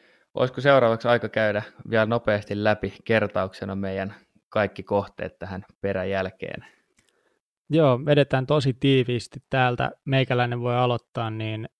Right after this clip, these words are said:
Speaker 2: Fleetwood Luton lauantaina kello seitsemäntoista. Siinä oli tasuri, kolme neljäkymmentä kerroin Coolbetilla. Sitten oli tää Penssi ja Flamesin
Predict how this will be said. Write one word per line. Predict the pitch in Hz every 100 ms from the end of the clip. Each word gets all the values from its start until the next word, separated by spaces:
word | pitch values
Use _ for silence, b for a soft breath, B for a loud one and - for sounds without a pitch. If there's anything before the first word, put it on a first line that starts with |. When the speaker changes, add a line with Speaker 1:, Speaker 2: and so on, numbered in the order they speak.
| _ -
Speaker 2:
Fleetwood | 151 156 - 131 123
Luton | 139 151 143 131 127
lauantaina | 131 127 123 120 123 120 127
kello | 123 117 113
seitsemäntoista. | 131 123 - 120 110 107 120 117 - 110
Siinä | - 143 117
oli | 101
tasuri, | 135 135 139 127 123
kolme | - 123 120
neljäkymmentä | 123 117 113 -
kerroin | 117 113 113
Coolbetilla. | - 117 107 120 113 113 110 - _ _ _ _
Sitten | - 135 135
oli | 120
tää | - 120 113
Penssi | - 135 123 - 123
ja | 117
Flamesin | - 131 123 107 - 117 117